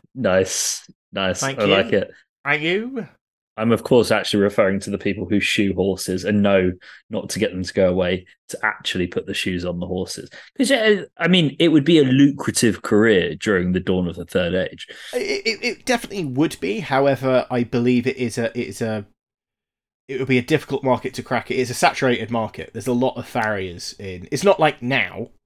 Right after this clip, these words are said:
Speaker 2: There were a lot
Speaker 1: Uh,
Speaker 2: more
Speaker 1: true.
Speaker 2: proportionally to the amount of horses. Generally, I think the percentage of farriers is quite consistent.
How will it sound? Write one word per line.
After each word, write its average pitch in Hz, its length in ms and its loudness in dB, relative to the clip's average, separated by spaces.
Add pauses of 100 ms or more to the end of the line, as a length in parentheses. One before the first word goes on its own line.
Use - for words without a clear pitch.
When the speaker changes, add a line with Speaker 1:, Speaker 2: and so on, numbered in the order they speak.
(200)
Speaker 2:
There 143 180 6
were 139 140 8
a 139 60 8
lot 151 220 4
Speaker 1:
Uh, 147 40 -2
Speaker 2:
more 131 200 4
Speaker 1:
true. - 280 4
Speaker 2:
proportionally 185 720 6
to - 100 -10
the 151 100 2
amount 147 400 0
of 147 100 -2
horses. 123 640 -2 (340)
Generally, 127 760 0
I 113 100 -6
think - 240 -8
the 113 60 -10
percentage 127 560 -4
of 117 80 -6
farriers 101 580 -2
is 98 80 -12
quite - 320 -8
consistent. - 640 -12